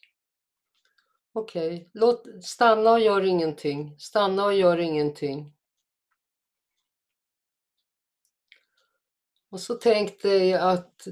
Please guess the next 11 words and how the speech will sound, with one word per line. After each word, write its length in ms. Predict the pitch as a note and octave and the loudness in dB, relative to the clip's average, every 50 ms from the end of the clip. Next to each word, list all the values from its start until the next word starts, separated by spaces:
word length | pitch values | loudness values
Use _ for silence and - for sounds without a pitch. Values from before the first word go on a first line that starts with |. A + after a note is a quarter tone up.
| - | -16
tyngdkraften 1040 | - - A#3 A3 G3+ F3+ F3 - F3+ G3+ G3+ G3 F3+ - - - G3 G3 F#3+ F#3+ F#3+ F3+ | -6 0 2 2 2 2 -2 -4 -4 -2 -2 -2 -4 -6 -6 -4 -2 0 0 0 0 0
verkar 420 | G3 F#3+ F3+ E3 E3+ - F3+ E3+ | 2 4 2 2 2 0 -2 -2
på 180 | E3+ - F3 E3+ | 0 -4 -6 -6
foten 600 | - - D#3+ D#3 D3 D3 - - E3+ D#3+ D#3+ D#3 | -4 -4 -4 -4 -4 -6 -8 -6 -6 -6 -6 -6
så 260 | - - F3+ F3+ F3 | -6 -2 0 2 2
att 240 | F3 F3 - - _ _ _ _ _ _ _ _ _ _ _ _ | 2 -2 -6 -16 _ _ _ _ _ _ _ _ _ _ _ _
den 140 | - F#3+ F#3 | -4 -4 -2
långsamt 720 | G3 G#3 G#3+ G3 F3+ E3+ F3 - - G3 F#3+ F#3 F3+ F3+ | 0 0 2 2 0 0 -2 -4 -4 -4 -4 -4 -4 -6
dras 600 | E3+ D#3+ E3 F3+ F#3 F3+ F3+ F3 F3 F3 - - - | -10 -6 0 2 4 6 6 6 4 2 -2 -6 -6
mot 380 | F3 E3+ E3 E3 E3 - - | -4 -2 -2 -4 -6 -10 -10
marken. 640 | - E3+ D#3+ D3+ D3+ D3 D3 - - D3+ C#3+ D3 D3 | -6 -4 -4 -2 -4 -6 -8 -8 -8 -8 -8 -8 -12